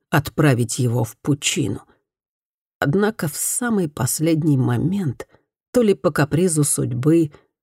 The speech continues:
то ли по воле деда Эсекиэля, который слегка отвел руку рулевого, прекрасный корабль "Монголия"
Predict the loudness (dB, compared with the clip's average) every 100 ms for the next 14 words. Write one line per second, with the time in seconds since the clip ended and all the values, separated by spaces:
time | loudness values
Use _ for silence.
0 | _ 0 2 2 2 2 4 4 6 4
1 | 0 _ 2 4 6 4 2 -2 -2 -4
2 | -2 2 4 6 4 2 -2 -4 0 4
3 | 4 4 2 0 0 -2 0 -2 2 4
4 | 6 6 4 4 4 6 6 6 4 4
5 | 0 -10 _ _ _ _ 2 2 0 -2
6 | 0 0 2 2 4 4 4 4 4 2
7 | 2 4 6 6 4 2